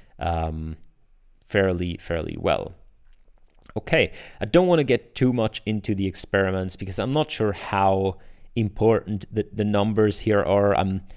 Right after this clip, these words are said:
safe to say if you construct this model and if you apply it to the, you know, problems where exactly this is needed, and if you get the hyperparameters right, then this model actually works. It's better,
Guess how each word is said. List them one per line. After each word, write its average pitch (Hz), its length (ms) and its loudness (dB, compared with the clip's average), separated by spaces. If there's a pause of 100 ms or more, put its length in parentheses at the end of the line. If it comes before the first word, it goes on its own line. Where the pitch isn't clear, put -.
(100)
safe 139 320 4
to 120 80 0
say 107 400 2 (340)
if 120 180 2
you 123 80 -2
construct - 580 0
this 104 180 -4
model 101 320 0
and 95 180 -6
if - 240 -2
you 113 80 2
apply 104 380 4
it 101 400 -4
to 104 180 -4
the, 101 160 -2 (240)
you 107 140 -2
know, 95 100 -2
problems 107 640 0
where 101 140 0
exactly 98 520 0
this 95 340 -4
is 95 200 -4
needed, 98 380 -2
and 95 200 -2
if 117 180 -2
you 117 100 0
get 107 400 0
the 98 80 2
hyperparameters 92 1040 0
right, 87 400 0 (400)
then 117 560 2 (220)
this 107 260 -2
model 95 320 -2
actually 85 360 -6
works. 120 440 4
It's - 120 -10
better, 107 420 2